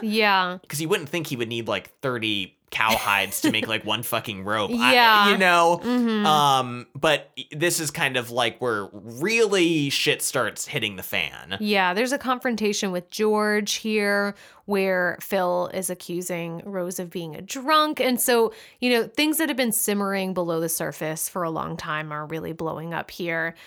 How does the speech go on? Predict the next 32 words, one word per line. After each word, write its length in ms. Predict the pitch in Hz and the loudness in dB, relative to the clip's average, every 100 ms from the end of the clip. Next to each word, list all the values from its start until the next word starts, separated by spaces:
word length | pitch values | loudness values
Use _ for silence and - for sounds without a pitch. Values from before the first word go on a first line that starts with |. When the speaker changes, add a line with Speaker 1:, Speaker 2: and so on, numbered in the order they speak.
| - _ 214 | -20 _ 0
Speaker 1:
Um, 560 | 196 190 180 156 165 190 _ _ _ | 2 2 2 -2 -6 -10 _ _ _
and 420 | 226 226 226 226 - - _ _ _ | 4 4 4 0 -4 -8 _ _ _
there's 500 | 202 269 277 254 214 | 2 6 6 4 0
this 200 | 285 269 | 0 0
moment 400 | 269 269 262 247 | 2 2 2 0
here 460 | 202 240 226 214 214 | -2 0 2 2 2
where 640 | 202 190 190 180 180 - - _ _ | 2 2 2 2 0 -2 -10 _ _
after, 680 | 185 196 - 202 190 185 - _ _ _ - | -2 0 -2 -2 0 -2 -6 _ _ _ -6
you 100 | 190 | -4
know, 120 | 170 | -4
Phil 220 | - 175 | -4 -4
has 120 | 175 | -4
confronted 520 | - 185 170 170 170 165 | -6 -6 -6 -8 -8 -6
George, 460 | 170 165 165 - - _ _ | -4 -4 -4 -8 -12 _ _
Peter 300 | - 233 233 | -6 0 0
kinda 240 | 214 208 208 | 0 -4 -4
comes 340 | - 190 196 | -4 -4 -2
back 280 | - 170 165 | 0 0 0
in 140 | 170 165 | -4 -4
and 160 | 165 | -6
is 180 | 170 - | -8 -6
like, 440 | 165 151 156 - _ _ _ _ _ _ - | -4 -6 -8 -18 _ _ _ _ _ _ 2
"I 180 | 208 208 | 4 4
have 240 | 196 180 | 0 -2
some 220 | - 175 160 | -4 -6 -6
rawhide 420 | 151 151 147 - | -6 -4 -6 -8
that 120 | - | -14
you 100 | - | -16
can 180 | - 165 | -14 -16
use." 500 | - - - - - - | -14 -16 -16 -10 -10 -10
Speaker 2:
Yeah. 380 | 185 170 - - _ _ _ - | -14 -14 -16 -18 _ _ _ -4
And 400 | 143 135 135 | 0 0 -2